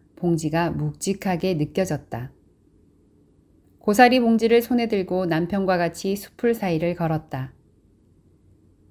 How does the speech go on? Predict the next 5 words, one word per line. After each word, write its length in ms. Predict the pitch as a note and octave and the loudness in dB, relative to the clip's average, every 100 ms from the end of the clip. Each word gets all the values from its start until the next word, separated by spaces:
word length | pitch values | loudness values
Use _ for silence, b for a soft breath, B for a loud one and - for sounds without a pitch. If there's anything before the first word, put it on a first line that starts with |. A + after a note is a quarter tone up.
| - | 2
연못 340 | F#3+ A3 A#3+ | 4 6 6
위로 180 | A3 A3+ | 4 4
쏟아지는 640 | A#3 A#3 A3+ G#3 G3+ G3+ | 4 2 2 2 0 2
영롱한 500 | F3 F#3 G3+ G#3 G#3+ | 2 2 2 0 -2
햇살과 720 | A#3+ - G#3+ F#3 D3+ C3+ D3+ | -4 -4 -2 -2 -4 -8 -10